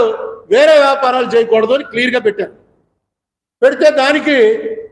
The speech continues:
ఈయన డైరెక్ట్గా చిట్ ఫండ్ కంపెనీ వాళ్ళ బ్యాలెన్స్ షీట్లోనే రాశాడు, "మా సిస్టర్ కన్సర్న్స్, ఇవన్నీ మా వ్యాపారాలే."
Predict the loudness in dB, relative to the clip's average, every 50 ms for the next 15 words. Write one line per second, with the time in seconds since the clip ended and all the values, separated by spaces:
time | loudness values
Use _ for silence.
0 | -20 -20 -20 _ _ _ -4 -2 0 0 0 0 0 2 2 2 2 0 -2 -2
1 | -2 -2 0 0 0 -2 -4 -6 -10 -12 -14 -18 -20 -10 -8 -6 -6 -6 -4 -2
2 | -2 -2 -2 -2 -2 -2 -2 -2 -4 -2 0 2 2 2 2 2 2 2 2 0
3 | -2 -6 -8 -10 -10 -6 -2 0 2 2 2 0 -2 -4 -4 -4 -2 -2 -2 -2
4 | 0 0 0 0 0 0 -2 -4 -4 -6 -12 -16 -20 -20 _ -6 -2 -2 -2 -2
5 | -2 -2 -4 -4 -2 -2 -2 -2 -2 -2 -4 -4 -4 -4 -4 -4 -4 -2 0 0
6 | 0 0 -2 -6 -10 -14 -20 -20 _ _ _ _ _ -4 -2 -2 0 0 0 0
7 | 0 0 0 0 0 2 2 0 0 0 -2 -2 -2 0 0 -2 -2 -4 -4 -8
8 | -12